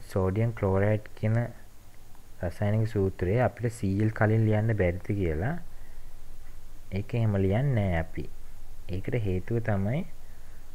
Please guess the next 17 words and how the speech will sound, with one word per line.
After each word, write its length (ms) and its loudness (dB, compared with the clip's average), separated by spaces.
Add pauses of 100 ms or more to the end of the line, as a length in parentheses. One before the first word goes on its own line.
(180)
ක්ලෝරින් 640 2
කියන 280 -2
එක්කෙනා 580 0 (580)
හයක්. 420 -4 (1200)
හරිද? 320 -2
ලෝහය 420 6
තමයි 400 4
ඉස්සෙල්ලාම 580 6
ලියන්නේ. 540 4 (200)
ඒතර 280 0
සෝඩියම් 500 2
ක්ලෝරයිඩ් 500 4
ගත්තාම, 500 2
සෝඩියම් 500 4 (120)
සහ 340 2
ක්ලෝරින් 480 4
ගත්තාම 580 4